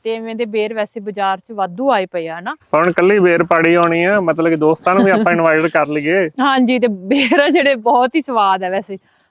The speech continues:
Speaker 2: ਤੇ
Speaker 1: ਬਹੁਤ
Speaker 2: ਦੋਸਤੋ,
Speaker 1: ਮਿੱਠੇ ਬੇਰ ਨੇ।
Speaker 2: ਜਿਹਦਾ ਵੀ ਕੋਈ ਹਬੋਰ ਇੱਧਰ ਗੇੜਾ ਲੱਗ ਗਿਆ ਸਾਡੇ ਏਰੀਆ ਚ,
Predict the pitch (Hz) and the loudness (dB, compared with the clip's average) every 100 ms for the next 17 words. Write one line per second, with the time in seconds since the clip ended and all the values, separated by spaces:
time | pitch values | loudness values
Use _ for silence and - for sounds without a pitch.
0 | _ - 214 175 240 220 214 190 190 175 | _ -2 0 0 0 0 0 -4 -8 -8
1 | 165 175 196 220 220 214 208 196 175 165 | -4 -2 0 0 -2 -2 -2 -2 -2 -2
2 | 196 202 190 202 180 170 185 175 165 185 | -2 -2 -4 -6 -4 -4 0 -2 -2 -6
3 | 175 160 170 170 170 170 | -4 -6 -6 -8 -8 -10